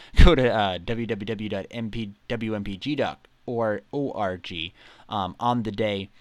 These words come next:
uh, one P M Eastern Standard Time. You can hear, uh, the live production. Of course, I will be podcasting it as well, and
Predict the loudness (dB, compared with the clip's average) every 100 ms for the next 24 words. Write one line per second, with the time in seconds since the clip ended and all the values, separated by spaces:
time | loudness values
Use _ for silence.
0 | _ _ _ -8 -6 -6 -4 -4 -2 -2
1 | -2 -4 -6 -8 -6 -6 -6 -6 -4 -2
2 | -2 -2 -4 -8 -8 -8 -2 -2 -2 -6
3 | -4 -4 -4 -4 -8 -8 -12 -12 -6 -6
4 | -4 -4 -2 -4 -6 -14 -6 2 2 2
5 | 0 0 -2 -6 -6 -2 -2 -2 -6